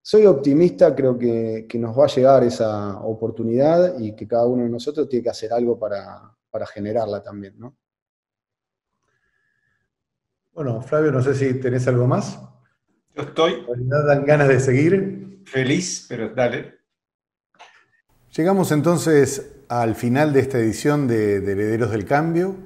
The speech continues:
Speaker 2: Allá en Madrid se va poniendo el día. Acá en Buenos Aires está arrancando recién el mediodía.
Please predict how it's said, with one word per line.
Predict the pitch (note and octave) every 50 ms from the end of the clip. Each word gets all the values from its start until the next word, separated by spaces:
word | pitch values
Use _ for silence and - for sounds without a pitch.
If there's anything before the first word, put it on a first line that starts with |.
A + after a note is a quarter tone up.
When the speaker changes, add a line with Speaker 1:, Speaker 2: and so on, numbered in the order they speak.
| - - - - - - - _ - - - -
Speaker 2:
Allá | G#2+ G#2+ G#2 A2 C3
en | C3 B2+
Madrid | B2 A#2 A#2 B2 B2 C3+ B2+
se | C3 - A#2+
va | A#2+ B2 -
poniendo | A#2+ A2+ A#2 A#2+ A#2+ A#2 G#2+
el | G#2
día. | G#2+ C3 D3+ E3 F3 F3+ F3+ F3+ F3+ - - - - - _ _ _ _ -
Acá | - G#2 E2 B2
en | B2+ B2+
Buenos | B2 B2+ B2 A#2+ G#2 - -
Aires | C3 C3 B2+ B2 B2 -
está | A#2 - - B2+ A#2+ A#2
arrancando | A2 G#2 G#2+ G#2 G#2 G2+ F2 - C#3 C#3 C#3+ D3 C#3+ C#3+ C#3+ C3+ C3+ -
recién | - G2+ F#2 - C#3 C3+ B2 A#2
el | G#2 G2
mediodía. | G2 A2+ C3+ C#3 C3+ B2+ A#2 A2+ A#2+ C3 D3 D#3 D#3+ D#3+ E3